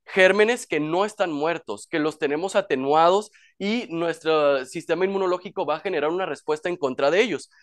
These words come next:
Y nada más requieren una sola dosis de aplicación para poder generar esta inmuno-, eh, esta, eh,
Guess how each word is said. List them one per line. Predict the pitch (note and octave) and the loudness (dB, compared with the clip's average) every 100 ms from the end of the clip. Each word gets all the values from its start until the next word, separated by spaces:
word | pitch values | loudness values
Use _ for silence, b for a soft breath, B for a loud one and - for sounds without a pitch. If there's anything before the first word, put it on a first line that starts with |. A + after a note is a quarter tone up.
| b b b b _ | b b b b _
Y | F#3+ A3+ B3 - | 2 4 2 0
nada | F#3 G3 F#3 | 0 4 4
más | G3 G3+ | 4 0
requieren | G3+ G#3 G3+ | -2 0 2
una | G3+ G3+ G3+ | 2 -2 -6
sola | G3+ G3 | -4 -2
dosis | G3 F#3 G3 E3+ | 0 -2 -6 -4
de | |
aplicación | F#3 F3+ F3+ G3 G#3+ F#3+ - | -4 -6 -8 -6 -4 -2 2
para | D3+ D#3+ C#3 | 4 4 2
poder | C3+ D3 | -2 -2
generar | E3+ C#3 C3+ | -2 0 0
esta | D3 - | -2 -4
inmuno-, | D3 C3+ C3+ C3 B2 - | -2 -2 -2 -2 -2 -4
eh, | C3+ B2 A2+ - | -6 -6 -8 -8
esta, | C#3+ - D#3+ D#3 C#3 B2 A2+ - _ _ | -8 -2 2 4 4 0 -2 -8 _ _
eh, | C#3 C#3 | -2 0